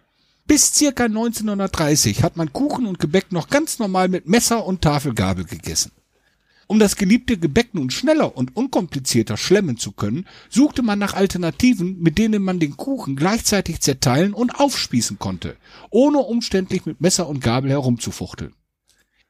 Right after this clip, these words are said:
Da die Dessertgabel klein und handlich erschien, orientierte man sich an deren Größe. Leider hatte man das Problem, dass sich die Dessertgabel beim seitlichen Drücken auf etwas härterem Gebäck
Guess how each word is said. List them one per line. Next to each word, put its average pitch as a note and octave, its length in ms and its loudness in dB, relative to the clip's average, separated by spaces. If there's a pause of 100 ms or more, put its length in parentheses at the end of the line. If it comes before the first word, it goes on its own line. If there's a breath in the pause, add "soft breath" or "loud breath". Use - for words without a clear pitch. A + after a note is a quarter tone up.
(100)
Da B2+ 160 4
die A#2+ 140 6
Dessertgabel G#2 1000 0
klein A3+ 340 0
und - 180 -6
handlich A#3+ 360 -2
erschien, D#3 420 -4
orientierte F3+ 640 2
man G3 160 -2
sich F3+ 200 -4
an C#3 140 -4
deren F#3+ 320 2
Größe. A#2+ 400 -4 (560 loud breath)
Leider D3+ 420 2
hatte F3 160 -2
man E3 180 -4
das D3+ 140 -6
Problem, B2+ 500 0 (180 loud breath)
dass D3 140 2
sich D#3+ 120 0
die D#3 160 -2
Dessertgabel C#3 760 2
beim C#3 180 -4
seitlichen F3+ 520 -2
Drücken F3 340 -6
auf E3 180 -6
etwas - 360 -2
härterem F#3 400 0
Gebäck C3+ 340 -2